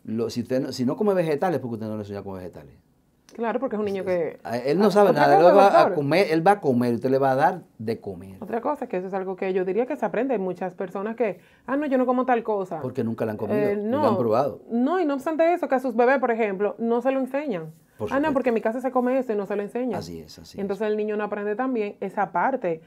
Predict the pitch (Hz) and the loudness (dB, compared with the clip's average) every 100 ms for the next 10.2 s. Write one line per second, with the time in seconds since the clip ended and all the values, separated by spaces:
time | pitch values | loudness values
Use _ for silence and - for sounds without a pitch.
0 | _ - - 180 202 190 185 190 202 254 | _ -20 -6 2 4 4 2 0 -2 -2
1 | 262 254 269 233 240 240 240 233 233 220 | -2 -2 0 2 4 2 0 2 2 2
2 | 208 208 214 220 214 226 226 196 185 180 | 2 0 -2 0 0 0 -2 -2 -2 -4
3 | 202 185 196 185 190 214 240 170 - 90 | -4 -4 -2 2 2 2 0 -2 -8 -20
4 | - - 214 208 202 196 196 214 262 262 | -16 -4 -2 0 -2 0 0 2 0 0
5 | 262 311 240 196 190 185 180 180 175 175 | -4 0 -2 -2 -2 0 0 0 -2 -2
6 | 175 165 104 90 92 _ 202 185 180 196 | -2 -2 -6 -12 -20 _ -6 -2 -2 0
7 | 269 - 160 - - 208 98 247 302 311 | -2 -6 -10 -12 -20 -16 -8 -4 -4 -2
8 | 294 285 294 349 349 269 208 190 240 226 | 0 2 4 6 6 4 -2 2 2 4
9 | 220 208 202 202 196 185 185 226 196 208 | 2 0 -2 -6 -2 -2 -2 -2 -2 -4
10 | 208 - | -6 -18